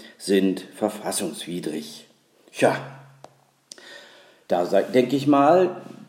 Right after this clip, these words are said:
da könnte man auf die Idee kommen, dass die A F D das ist, die Verfassungsschützer des Bundes und die der Länder, namentlich in Thüringen, sind ja schon auch in heller Aufregung und haben Teile der A F D als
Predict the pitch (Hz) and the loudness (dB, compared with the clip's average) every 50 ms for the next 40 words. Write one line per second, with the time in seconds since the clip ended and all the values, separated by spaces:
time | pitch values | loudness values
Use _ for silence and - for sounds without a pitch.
0 | - - - 101 - 113 98 92 - - 120 120 123 120 123 131 123 135 131 127 | -20 -20 -18 -8 -4 -4 -4 -4 2 6 6 6 6 6 2 2 2 4 4 4
1 | 127 135 131 - - 113 - - 101 98 95 90 92 90 - 110 113 120 123 120 | 2 2 0 -2 -2 -4 -4 -2 -2 -2 -2 -2 -4 -4 0 2 2 2 2 2
2 | 117 117 - 117 101 78 80 82 - - 98 95 82 85 - - - 170 208 202 | 0 -2 -2 -2 -2 0 0 0 0 -2 -4 -4 -4 -4 -4 2 4 4 4 4
3 | - - 117 - 95 92 - - - 127 - - - 190 175 - - - 143 - | 2 -4 -4 -4 -4 -6 -8 -8 -8 -8 -6 -4 -2 -2 -2 -4 -6 -8 -6 -6
4 | 139 139 143 131 - - - 85 76 - - - - - - _ - 185 202 233 | -6 -6 -6 -8 -12 -10 -10 -12 -12 -12 -14 -16 -16 -18 -4 _ 4 4 4 4
5 | 220 - - - - 160 151 - - 139 135 127 123 117 113 107 101 98 - - | 2 0 -4 -10 -10 -10 -8 -2 0 2 2 4 4 4 4 4 4 2 0 -2
6 | - - - - - - - - - 76 80 - - 82 92 92 - - - 160 | -8 -12 -16 -18 -20 -18 -16 -14 -12 -12 -12 -12 -10 -10 -10 -10 -2 4 6 6
7 | 156 110 90 80 - - - - - - - - - - - - 101 104 101 110 | 6 6 4 0 -6 -10 -14 -16 -16 -20 -20 -20 -20 -18 -8 -6 -4 -2 0 -2
8 | 101 - - 98 98 - - - 90 85 87 98 101 101 95 87 87 101 - - | -2 -2 -4 -4 -4 -4 -4 -4 -6 -4 -2 2 2 4 4 4 2 2 0 -2
9 | 127 - - - 214 220 214 - 90 90 - - - - - - - - - _ | -4 -2 -2 -2 -4 -4 -6 -6 -8 -10 -10 -12 -18 -20 -20 -20 -20 -20 -20 _
10 | - 95 92 101 101 101 - - - 123 123 165 214 202 170 123 - - - 69 | -6 -4 -4 -4 -4 -6 -8 -2 2 4 6 6 8 8 6 6 4 0 -4 -6
11 | 76 76 73 73 82 - - - - 110 117 143 175 202 - - - 107 110 117 | -8 -6 -6 -6 -6 -8 -10 -8 -4 -2 0 0 0 0 -2 -4 -2 -2 -2 -2
12 | - - - - - | -4 -6 -8 -10 -10